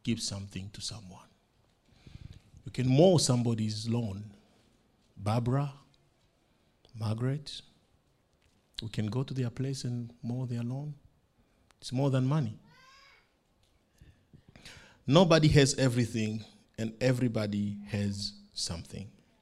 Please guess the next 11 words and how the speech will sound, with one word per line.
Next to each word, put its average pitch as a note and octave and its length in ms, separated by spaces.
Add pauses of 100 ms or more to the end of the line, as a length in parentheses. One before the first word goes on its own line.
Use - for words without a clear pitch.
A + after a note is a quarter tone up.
(560)
Whatever D3 360
you C3+ 140
have, A#2+ 280
it A#2 160
is A2 160
what A2+ 220
somebody G#2+ 600
around G#2 420
you F2+ 240 (640)
may F#2 180
need. E2+ 340